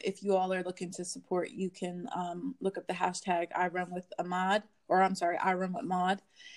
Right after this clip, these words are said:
And, um, today was actually his birthday, so everyone is dedicating a run of two point two three miles to him.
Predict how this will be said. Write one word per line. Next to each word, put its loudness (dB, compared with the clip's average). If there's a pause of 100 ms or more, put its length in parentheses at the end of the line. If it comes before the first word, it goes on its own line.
(260)
And, 2
um, 2
today 2
was -2
actually 2
his -4
birthday, 2
so 2
everyone 0
is -2
dedicating -6
a -10
run -6
of -6
two -4
point -4 (120)
two -2
three -4
miles -2
to -2
him. 6